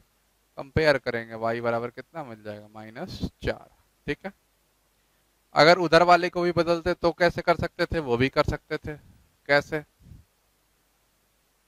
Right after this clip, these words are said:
जैसे सोलह और इसको दो to the power minus one और power y, तो सोलह बराबर टू to the power minus y, ठीक है। अब सोलह को क्या लिख सकते हैं, दो की power चार बराबर दो की power minus y,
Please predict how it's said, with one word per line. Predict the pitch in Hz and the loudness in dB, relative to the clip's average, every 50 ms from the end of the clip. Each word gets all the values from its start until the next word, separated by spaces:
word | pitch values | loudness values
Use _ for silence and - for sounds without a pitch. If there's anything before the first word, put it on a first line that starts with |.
| _ _ - | _ _ -10
जैसे | 120 120 131 127 | -6 -6 -6 -4
सोलह | - - 143 143 151 156 165 175 - - _ | -2 0 2 2 6 6 6 4 4 -2 _
और | - - 117 120 | -8 -6 -4 -4
इसको | 123 - - 135 127 | -4 -4 -4 -4 -4
दो | 127 131 131 | -2 -2 -4
to | - 139 135 | -4 -4 -4
the | 139 131 | -4 -4
power | - - 131 131 131 127 | 0 0 0 0 0 -4
minus | 127 127 131 139 151 156 147 | -6 -8 -6 -6 -8 -10 -10
one | 165 165 165 | -10 -8 -6
और | 143 123 | -6 -4
power | - - 117 117 123 165 202 - - _ _ _ _ _ _ | 0 0 0 4 4 4 2 2 -4 _ _ _ _ _ _
y, | 113 107 110 113 - - - _ _ _ _ _ _ _ _ _ _ _ _ _ _ _ _ | -10 -10 -10 -12 -18 -20 -20 _ _ _ _ _ _ _ _ _ _ _ _ _ _ _ _
तो | 135 127 | -10 -8
सोलह | - - - 143 143 147 156 160 170 170 _ _ _ _ _ _ | -6 -2 0 0 2 6 6 6 6 4 _ _ _ _ _ _
बराबर | 123 123 123 123 127 127 | -2 0 0 0 0 -2
टू | - - 139 135 | -6 -8 -14 -14
to | - 139 135 | -14 -14 -10
the | - 135 - | -10 -6 -4
power | 131 123 123 127 120 | -2 -2 -2 -4 -8
minus | 120 120 117 117 123 135 135 - | -8 -10 -12 -12 -12 -16 -18 -12
y, | - 135 131 135 - _ _ _ _ - | -10 -10 -10 -10 -14 _ _ _ _ -10
ठीक | 147 - _ 170 | -10 -6 _ -6
है। | 170 - - _ _ _ _ _ _ _ _ _ _ - | -8 -8 -12 _ _ _ _ _ _ _ _ _ _ -6
अब | 135 123 | -6 -6
सोलह | - - 143 143 147 156 | -2 0 2 4 6 4
को | 156 156 160 | 4 4 0
क्या | 156 - 156 | 0 0 -2
लिख | 156 165 - | -2 -2 -4
सकते | - 165 - _ _ 170 | -6 -12 -14 _ _ -10
हैं, | 165 160 156 | -10 -10 -10
दो | 135 127 131 135 | -6 -6 -6 -6
की | - - 139 | -8 -14 -18
power | - - 139 135 135 139 139 - | -4 0 2 2 2 2 0 -4
चार | - 147 139 139 151 147 | -2 0 2 4 4 4
बराबर | 139 135 123 123 123 123 120 | 2 0 -2 -2 -4 -6 -10
दो | _ 123 123 | _ -12 -12
की | - - 127 | -12 -14 -18
power | - - 120 117 120 117 117 117 | -6 -4 -4 -4 -4 -6 -10 -10
minus | 117 117 123 135 147 143 - - | -14 -14 -14 -16 -18 -20 -18 -20
y, | 143 143 | -20 -20